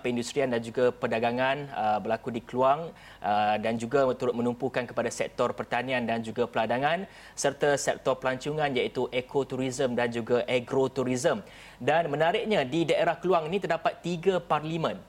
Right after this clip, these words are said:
Uh, Parlimen Keluang, Parlimen Sembrong dan juga Parlimen Simpang Renggam. Dan kita akan, uh, menghubungi, uh, ahli Parlimen Keluang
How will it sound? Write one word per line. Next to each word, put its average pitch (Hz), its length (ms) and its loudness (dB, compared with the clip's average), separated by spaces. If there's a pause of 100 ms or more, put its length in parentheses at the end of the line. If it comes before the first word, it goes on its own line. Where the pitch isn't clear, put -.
Uh, 98 160 -6
Parlimen 127 560 2
Keluang, 127 560 0
Parlimen 117 480 0
Sembrong 135 640 2
dan 120 160 -2
juga 120 480 2
Parlimen 123 480 0
Simpang 127 400 -2
Renggam. 131 320 0 (440)
Dan 117 80 0
kita 139 240 0 (160)
akan, 135 320 2
uh, 120 320 4
menghubungi, 127 800 -2
uh, 113 800 2
ahli 127 320 -2
Parlimen 127 480 -2
Keluang 156 400 2